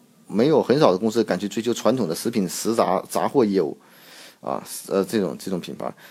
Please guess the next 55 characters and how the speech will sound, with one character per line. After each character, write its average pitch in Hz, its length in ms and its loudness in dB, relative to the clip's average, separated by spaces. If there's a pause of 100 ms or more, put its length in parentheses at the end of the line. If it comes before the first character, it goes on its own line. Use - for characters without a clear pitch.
(140)
那 147 80 2
其， - 300 -8
目 160 180 4
前 110 200 4
呢， 131 80 4
一 135 140 -2
家 131 180 6
位 135 120 2
于 127 100 2
加 143 180 6
州 143 140 2
的 127 80 4
初 117 140 -4
创 117 120 2
公 110 140 -2
司 117 100 0
叫 107 140 4
Brandless 117 600 2
的 92 140 0
呢， 85 140 -2 (420)
啊， - 220 -6 (100)
获 113 200 2
得 107 100 4
了 110 60 6
三 113 160 -2
千 110 180 2
五 110 60 0
百 107 160 2
万 95 160 2
美 87 100 -2
金 95 140 -8
的 95 140 2
这 98 40 -4
种 98 120 0
B 107 160 -2
轮 98 120 0
风 104 140 -4
险 95 100 -2
投 87 160 -6
资 98 300 -4 (460)
啊。 - 180 -12 (440)
那 147 120 6
他 175 160 4
们 180 100 6
主 107 140 -2
做 135 160 6
的 113 60 4
什 104 160 2
么？ 107 100 2
是 107 140 -2
快 139 180 4
速 123 140 -2
消 135 120 4
费 131 140 2
品 62 180 -8